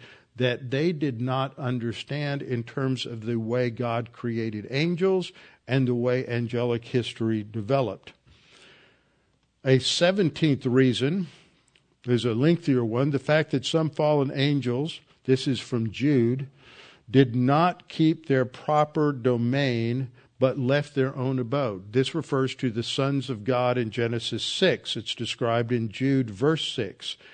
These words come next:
"And they have been reserved in everlasting chains until judgment." Peter calls them chains of darkness.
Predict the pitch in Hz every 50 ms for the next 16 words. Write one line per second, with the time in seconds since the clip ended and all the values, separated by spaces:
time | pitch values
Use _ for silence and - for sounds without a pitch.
0 | - - - - - _ _ 127 123 127 127 127 127 127 - 120 107 127 139 151
1 | 151 151 151 127 117 110 135 135 131 123 117 120 123 123 117 101 92 117 135 143
2 | 147 151 156 156 147 131 117 131 123 135 - 127 135 139 143 143 156 147 135 123
3 | 123 120 123 139 147 139 135 - - - 143 131 123 123 117 117 - - - -
4 | 175 165 156 131 120 113 110 110 113 123 135 131 - - - - 120 123 131 131
5 | 123 - - 135 123 127 117 104 101 - 156 160 175 151 120 - - 113 87 -
6 | - - _ _ _ - 139 135 127 135 127 123 131 - 131 120 123 127 110 -
7 | - 127 117 110 113 - - - 143 135 131 135 135 131 120 - - - 123 117
8 | 107 104 104 131 135 147 151 147 - 123 104 95 95 - -